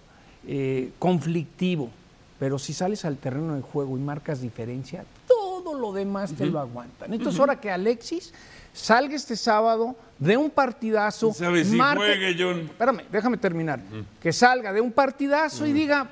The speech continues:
Speaker 1: "Por eso lo dije, porque soy tan fregón, que vean lo que hago". Ahora que lo cumpla.
Speaker 2: Pues mira, es
Speaker 1: Porque,
Speaker 2: que ni
Speaker 1: porque
Speaker 2: siquiera
Speaker 1: eso
Speaker 2: es
Speaker 1: pasa
Speaker 2: necesario.
Speaker 1: con muchos
Speaker 2: Pero a ver,
Speaker 1: atletas,
Speaker 2: ni es
Speaker 1: ¿eh?
Speaker 2: necesario eso. Cuando vemos aquí, por ejemplo, estoy leyendo un tuit.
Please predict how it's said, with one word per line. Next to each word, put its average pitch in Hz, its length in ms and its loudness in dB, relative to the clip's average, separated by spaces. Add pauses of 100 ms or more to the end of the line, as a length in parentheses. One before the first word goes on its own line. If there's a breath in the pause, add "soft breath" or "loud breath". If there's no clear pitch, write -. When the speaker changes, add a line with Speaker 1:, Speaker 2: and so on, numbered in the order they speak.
(160)
Speaker 1:
"Por 294 240 2
eso 302 320 2
lo 277 180 4
dije, 269 360 0
porque 208 280 -2
soy 277 220 0
tan 254 320 2
fregón, 247 480 2 (680)
que 220 140 4
vean 254 220 2
lo 233 160 0
que 208 120 -4
hago". 175 360 0
Ahora 240 180 6
que 285 140 0
lo 226 100 4
cumpla. 359 460 2 (120)
Speaker 2:
Pues 131 160 -4
mira, 175 300 4
es 160 100 2
Speaker 1:
Porque, 202 200 6
Speaker 2:
que 233 80 2
ni 170 60 -6
Speaker 1:
porque 233 260 4
Speaker 2:
siquiera 320 140 4
Speaker 1:
eso 214 60 -2
Speaker 2:
es 202 60 -4
Speaker 1:
pasa 330 100 4 (160)
Speaker 2:
necesario. 302 80 0
Speaker 1:
con 262 160 2
muchos 359 300 2
Speaker 2:
Pero 175 140 2
a 180 40 4
ver, 214 120 6
Speaker 1:
atletas, 190 220 -2
Speaker 2:
ni 214 60 0
es 233 100 2
Speaker 1:
¿eh? 240 40 4
Speaker 2:
necesario 196 580 2
eso. - 340 2 (300 loud breath)
Cuando 170 280 6
vemos 240 320 2
aquí, 143 360 -4 (240 loud breath)
por 143 140 6
ejemplo, 147 240 0
estoy 185 180 0
leyendo 175 220 2
un 139 80 -4
tuit. 107 180 -2